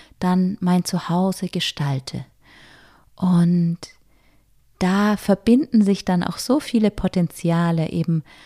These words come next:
mein, meine Fähigkeit, mir einen guten Lebensraum zu schaffen,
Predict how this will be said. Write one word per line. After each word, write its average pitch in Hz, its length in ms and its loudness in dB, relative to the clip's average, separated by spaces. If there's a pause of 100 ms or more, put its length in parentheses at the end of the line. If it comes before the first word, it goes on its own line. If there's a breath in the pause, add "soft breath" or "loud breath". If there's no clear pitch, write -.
(240 loud breath)
mein, 165 540 0 (560 soft breath)
meine 175 240 2
Fähigkeit, 170 1200 -2
mir 175 220 -2
einen 170 160 0
guten - 320 -6
Lebensraum 170 840 0
zu - 140 -8
schaffen, 156 640 -4